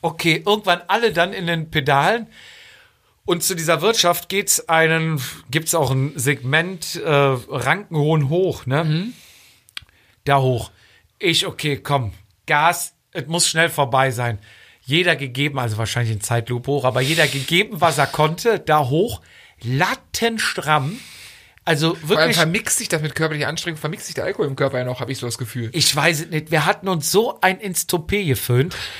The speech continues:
Speaker 1: Das war, also, da waren auch schon, die ersten Lücken waren da, ne? Ich oben angekommen. Es war mittags.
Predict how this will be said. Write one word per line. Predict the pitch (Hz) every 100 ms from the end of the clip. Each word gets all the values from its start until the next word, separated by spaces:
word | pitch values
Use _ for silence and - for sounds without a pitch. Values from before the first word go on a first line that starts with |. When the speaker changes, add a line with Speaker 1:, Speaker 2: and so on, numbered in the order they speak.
| -
Speaker 1:
Das | 143 139
war, | 160 180 180 _
also, | 185 147 170 - - - -
da | 170 151
waren | 175 180
auch | 214
schon, | - 180 170
die | 139 180
ersten | 190 - 165
Lücken | 151 180 170
waren | 156 147 139
da, | 135 110 104
ne? | 117 151 _ _ - _ _ _ _ _ _
Ich | - 226 - -
oben | 214 180
angekommen. | 165 180 220 - 247 156 104 _ _ _ _ _ _ _ _ - _ _ _
Es | - 123 139
war | 151
mittags. | 160 165 123 104 -